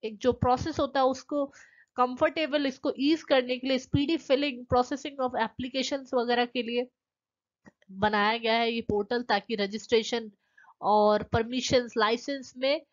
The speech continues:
जो प्रॉब्लम्स आती हैं वो आगे ना आए। So next question is, "The President of India, Shri Ram Kovind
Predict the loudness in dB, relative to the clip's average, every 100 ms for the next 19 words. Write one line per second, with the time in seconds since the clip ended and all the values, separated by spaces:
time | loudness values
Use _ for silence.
0 | _ _ -10 -6 4 4 6 4 2 0
1 | -6 _ _ _ 0 0 0 -4 -2 0
2 | 0 -2 -6 -4 -4 0 2 2 0 -2
3 | -2 -6 -8 -4 0 0 0 -4 -8 -14
4 | _ _ _ _ _ _ _ _ _ _
5 | _ 2 6 8 6 6 4 4 4 0
6 | -2 -4 -6 -6 2 2 2 -2 2 2
7 | 4 0 -4 2 2 4 2 0 2 2
8 | 2 -2 2 4 2 0